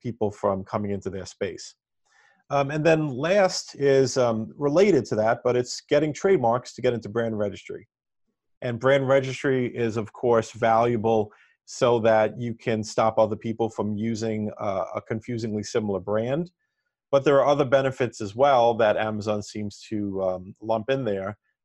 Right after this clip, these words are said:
um, that are only available to people that are in brand registry. So, um, so people often come to me for that because you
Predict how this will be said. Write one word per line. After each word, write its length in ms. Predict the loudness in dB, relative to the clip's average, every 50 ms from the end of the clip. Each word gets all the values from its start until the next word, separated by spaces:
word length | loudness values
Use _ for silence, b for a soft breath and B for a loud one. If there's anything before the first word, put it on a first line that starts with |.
| _ _ _ -10
um, 140 | -8 -4 0
that 180 | 0 2 2
are 120 | 2 0 0 0
only 180 | -2 -2 -2 -4
available 500 | -2 2 2 4 4 4 2 2 -2 -4
to 100 | -6 -10 _ -10
people 180 | -8 -6 -4 -4
that 120 | -2 -2 -2
are 80 | -2
in 100 | -4 -4 -6 -8
brand 200 | -8 -8 -6 -6 -6 -6
registry. 380 | -6 -8 -10 -8 -6 -6 -6 -6 _ _ _ _ _ _ _ _ _ _ _ _ _ _ _ _ 0 2
So, 420 | 4 4 6 4 4 4 2 2 2 2
um, 180 | 0 0 -2 -8 -12 -14 _ -8
so 100 | -8 -8 -6 -6
people 200 | -8 -4 -2 0 0
often 180 | -2 -2 -6 -8 -6
come 120 | -6 -8 -8 -12
to 80 | -12
me 60 | -12 -12 -10
for 60 | -10 -6 -4
that 160 | -4 -4 -4 -6 -8 -10
because 320 | -10 -4 -4 -6 -6 -6 -10
you 80 | -8